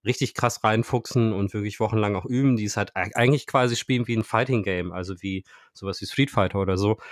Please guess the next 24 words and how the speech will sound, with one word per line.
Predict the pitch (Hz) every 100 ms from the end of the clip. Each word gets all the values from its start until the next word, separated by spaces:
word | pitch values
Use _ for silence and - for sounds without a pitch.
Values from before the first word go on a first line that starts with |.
| -
dass | 107 -
die | 113
auch | 101 -
wirklich, | 110 113 101 - 107
ähm, | 101 98
Sachen | 104 113
ausprobieren | 87 110 - 104 104
konnten | 107 107 101
und, | 98 95 -
äh, | 92 95 90 -
Devil, | 110 104 107
ich | -
glaub, | 113 -
Devil | 113
May | 110
Cry | 101 107
fünf | 92 123 123 -
wird | 113
auch | 95 -
auf | - -
ewig | 110 110 107
dieses | 107 - -
Combo-Fest | 123 123 120 - 110 -
sein. | 110 107